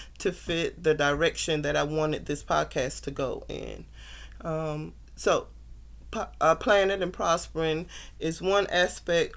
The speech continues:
of my little mini empire, um, and I wanted this podcast to go in a slightly different direction. So yes, I still wanna motivate women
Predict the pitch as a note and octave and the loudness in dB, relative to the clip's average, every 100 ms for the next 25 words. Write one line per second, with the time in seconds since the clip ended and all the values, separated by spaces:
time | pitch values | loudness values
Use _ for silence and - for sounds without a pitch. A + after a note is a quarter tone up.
0 | - D#3 D3+ D3 C#3+ D3 D3 E3+ - - | 0 2 4 2 2 0 -2 -6 -14 -8
1 | D#3 D#3 D3+ D#3+ D#3 D#3 D#3+ D#3+ - E3 | 0 2 4 2 2 2 0 0 -2 -2
2 | D#3+ G3+ D#3+ D#3 D3+ D3+ D#3 - - - | -2 -2 0 2 2 2 -2 -12 -14 -8
3 | D3+ D#3 D3 C#3+ C3+ D3+ E3 E3 D#3 D#3+ | 0 2 2 0 0 2 4 4 4 0
4 | D#3 - D3 D3+ - - - G3 F#3+ F#3 | 0 0 0 2 2 0 0 0 0 0
5 | D3 - D3+ D3+ D3 D3 C#3+ - A3 B3+ | 0 0 0 0 0 -2 -2 -2 0 -2
6 | - F3+ - - - C#3+ C#3+ C#3 C#3 - | -2 -2 -2 -4 -4 0 0 0 -2 -4
7 | - - - - - - F#3 F#3+ A#3+ G3+ | -6 -8 -12 -14 -6 -2 4 6 6 4
8 | F3+ - F3+ F3+ F3 E3+ E3 D#3+ D#3 D3+ | 2 2 0 2 0 0 0 0 0 0
9 | - C#3+ C#3+ C3+ C3 | 0 -2 0 -2 -4